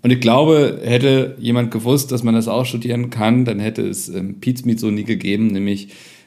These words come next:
ähm, der Studiengang des Brauereiwesens und der Getränketechnologie. Also, ähm, da kann man eigentlich im Grunde lang über mehrere Studienjahre lernen, wie man sich ordentlich einen reinorgelt.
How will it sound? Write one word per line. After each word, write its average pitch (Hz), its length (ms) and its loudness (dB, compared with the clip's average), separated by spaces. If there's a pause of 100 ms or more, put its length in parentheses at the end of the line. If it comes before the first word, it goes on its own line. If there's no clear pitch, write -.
(120)
ähm, 98 240 -2
der 98 120 0
Studiengang 107 600 0
des 110 340 -4
Brauereiwesens 117 960 2
und 113 160 -2
der 120 80 2
Getränketechnologie. 113 1080 -2 (260)
Also, 98 440 -4 (120)
ähm, 95 420 -4
da 104 100 -2
kann 113 180 2
man 127 180 4
eigentlich 131 460 2
im 110 140 0
Grunde 120 240 2
lang 113 240 2
über 107 400 -2 (500)
mehrere 123 640 2
Studienjahre 110 960 2
lernen, 104 400 2
wie 110 60 2
man 101 160 2
sich 101 140 -2
ordentlich 101 280 -2
einen 92 120 0
reinorgelt. 92 760 0